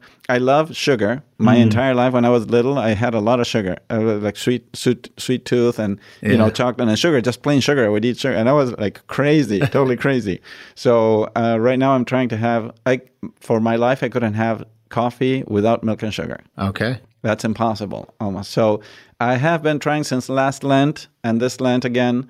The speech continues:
Speaker 1: to have coffee without sugar and mi-, or milk. You
Speaker 2: Oh,
Speaker 1: know?
Speaker 2: wow. Just
Speaker 1: Uh,
Speaker 2: black coffee.
Speaker 1: black coffee, yep. Yeah. Uh, and they told me, like, "Yeah, you get used to it after two weeks, you get used to it, and then you can
Speaker 2: <laughs>
Speaker 1: never have sugar again." Not the, not for me,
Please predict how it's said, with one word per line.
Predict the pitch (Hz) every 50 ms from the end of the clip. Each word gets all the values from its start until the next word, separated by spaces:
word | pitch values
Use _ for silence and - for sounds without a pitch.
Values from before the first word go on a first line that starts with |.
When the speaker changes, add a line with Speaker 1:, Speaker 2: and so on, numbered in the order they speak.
| _ _
Speaker 1:
to | - -
have | 110 110 113 113 - _ _ _ _ -
coffee | - - 127 135 139 160 160
without | 165 160 165 170 170 160
sugar | - 147 131 117 123 139 143 - - -
and | 127 120 127 135 139 139 - - - - _ - -
mi-, | 127 147 160 - - -
or | 131 135 151 156
milk. | 151 165 170 123 85 - - - -
You | - -
Speaker 2:
Oh, | 101
Speaker 1:
know? | 117 143 139
Speaker 2:
wow. | 104 95 110 143 - - -
Just | - 131 110
Speaker 1:
Uh, | 110
Speaker 2:
black | 110 117 127 135 -
coffee. | - 127 127 135
Speaker 1:
black | 120 123 135 - 127
coffee, | 143 139 135 117 - 113 101
yep. | 107 120 120 120 117 _ -
Yeah. | - 117 117 117 117 -
Uh, | - 113 110 107 107 107 107 113
and | - 113 120
they | 127 127
told | - 196 208
me, | 233 220 165 123
like, | 117 120 113 - -
"Yeah, | 139 156 175 180
you | 180 156
get | 143 156 160
used | 147 156 165 160 -
to | 151
it | 143 139
after | 139 139 139 139
two | 127 - 156 156
weeks, | 143 139 151 165 165 - -
you | 151 131
get | 120 139 143 131
used | 135 151 151 -
to | 160
it, | 139
and | 123 113 120
then | 139 160
you | 165 151 -
can | - 131 123 120
Speaker 2:
<laughs> | 131
Speaker 1:
never | 147 147 156 147 135 - - -
have | - 135 139 143 123 -
sugar | - - - 147 151 135 139 139
again." | 135 127 127 143 151 143 127 120 101 - - - - _ _ _ _ _ _ _ _ - - - 104 - -
Not | 127 117 117 120 135 117 -
the, | 147 135 - -
not | 123 123 135 156 -
for | - 175
me, | 175 180 185 175 151 147 139 143